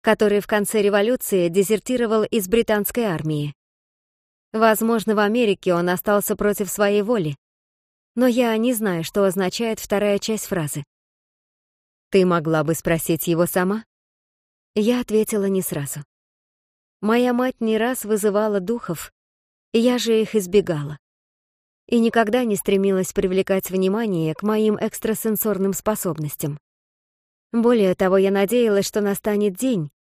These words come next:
когда они, оскорблённые моим невниманием, оставят меня в покое.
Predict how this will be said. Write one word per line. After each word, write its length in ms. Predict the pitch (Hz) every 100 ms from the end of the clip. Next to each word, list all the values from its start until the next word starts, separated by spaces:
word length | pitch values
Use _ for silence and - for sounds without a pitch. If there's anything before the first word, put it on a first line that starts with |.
| _ _ _ -
когда 340 | 240 208 233
они, 260 | 226 233 240
оскорблённые 920 | 190 - 208 196 226 220 208 202 196
моим 340 | 202 202 196
невниманием, 880 | 196 196 202 202 240 220 175 165 156 - _ _ _ _
оставят 520 | 254 233 - 233 208
меня 280 | 208 196 190
в 80 | -
покое. 500 | 196 - 160 147 156